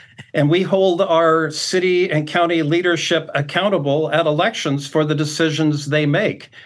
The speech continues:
I think that's the standard we're looking at in this case, is that we expect, uh, cities and counties to do their jobs, um, but we're not holding them to that higher standard where they can be sued, um, and, and put our trails and, uh, and,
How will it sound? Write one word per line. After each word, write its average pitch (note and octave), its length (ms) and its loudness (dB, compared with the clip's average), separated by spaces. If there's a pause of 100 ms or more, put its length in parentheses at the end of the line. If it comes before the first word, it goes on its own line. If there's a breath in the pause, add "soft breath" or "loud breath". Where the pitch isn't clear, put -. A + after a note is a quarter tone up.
(140 loud breath)
I D3 160 0
think E3+ 220 -2
that's C#3+ 260 -2
the D#3 60 -6
standard C#3 440 0
we're B2+ 120 0
looking D#3 320 0
at A#2+ 120 0
in A2+ 100 0
this A#2 160 -2
case, C#3+ 360 -2
is C3 200 -4
that C3+ 240 -2 (180 loud breath)
we C#3+ 180 2
expect, D#3+ 520 -2
uh, D3+ 100 2
cities D3+ 320 -2
and D3 100 -6
counties D#3 360 -2
to D3 60 -8
do D3+ 180 0
their C#3 160 0
jobs, D3 580 -2 (360 loud breath)
um, C#3 420 0
but D3 320 0 (180)
we're C#3 180 2
not E3 320 0
holding D#3+ 460 0
them D3+ 140 2
to D3+ 100 -2
that C#3+ 140 2
higher D#3+ 240 2
standard D3+ 360 0
where D3 120 0
they D3+ 160 0
can D3+ 180 -2
be C3+ 220 -2
sued, D#3 760 0 (260 loud breath)
um, D3 380 2
and, D3 340 2
and C#3+ 220 0
put E3 160 0
our D3+ 100 2
trails D3+ 520 0
and, C#3+ 300 0
uh, C#3+ 320 2
and, C3 280 -4